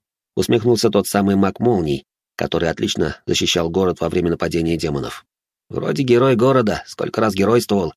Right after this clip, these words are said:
а некоторым обыденным вещам удивляешься, как ребенок». «Для кого-то, может, и обыденное», — посмотрел я на него, — «а для кого-то нет. Я привык свои способности проверять в бою, ибо тут лишь имитация. Нет того накала страстей,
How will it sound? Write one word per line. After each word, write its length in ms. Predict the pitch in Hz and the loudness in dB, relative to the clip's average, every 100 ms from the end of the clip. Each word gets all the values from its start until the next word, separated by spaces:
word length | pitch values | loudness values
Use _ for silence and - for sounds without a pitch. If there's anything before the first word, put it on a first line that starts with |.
| _ _ _ _ | _ _ _ _
а 60 | - | 0
некоторым 420 | 131 131 120 110 | 0 0 0 2
обыденным 460 | 110 120 110 110 104 | 4 4 4 2 2
вещам 320 | 107 117 110 | 2 2 2
удивляешься, 580 | 92 90 101 101 - 90 | 2 0 0 0 -2 -4
как 180 | 87 | -4
ребенок». 480 | 90 90 90 85 - - _ _ _ _ _ _ _ _ | -2 0 0 -4 -6 -14 _ _ _ _ _ _ _ _
«Для 180 | 67 69 | -12 -8
кого-то, 360 | - 87 - | -4 -4 0
может, 260 | 131 147 - | 2 2 0
и 40 | 110 | -2
обыденное», — 600 | 98 123 120 113 107 98 _ _ | 0 2 2 2 0 -2 _ _
посмотрел 420 | 85 92 87 87 | -4 -2 -2 0
я 80 | 82 | 0
на 60 | 85 | 0
него, — 340 | 85 87 85 - _ _ _ _ - | 0 0 -2 -8 _ _ _ _ -8
«а 100 | - | -2
для 140 | 131 | 0
кого-то 340 | 139 139 117 | 2 2 2
нет. 300 | 107 107 - _ _ _ _ | 2 0 -4 _ _ _ _
Я 140 | - | -2
привык 280 | - 147 147 | 0 0 0
свои 200 | - 120 | 0 0
способности 540 | 113 107 123 113 107 113 | 2 0 2 2 0 0
проверять 380 | 110 107 107 | 2 2 2
в 40 | 95 | 0
бою, 320 | 110 110 69 - _ | 0 0 0 -6 _
ибо 220 | - 147 127 | -2 -2 0
тут 320 | 139 113 - _ _ _ | 0 -2 -8 _ _ _
лишь 220 | - 120 - | 0 0 2
имитация. 640 | 110 107 139 - 71 - _ _ _ _ _ - | 0 0 -2 -2 -6 -8 _ _ _ _ _ -2
Нет 240 | 151 151 - | 0 0 0
того 240 | 92 90 | 0 2
накала 380 | 90 95 92 90 | 0 0 -2 -2
страстей, 560 | - 90 - 92 73 | -2 -4 0 -2 -2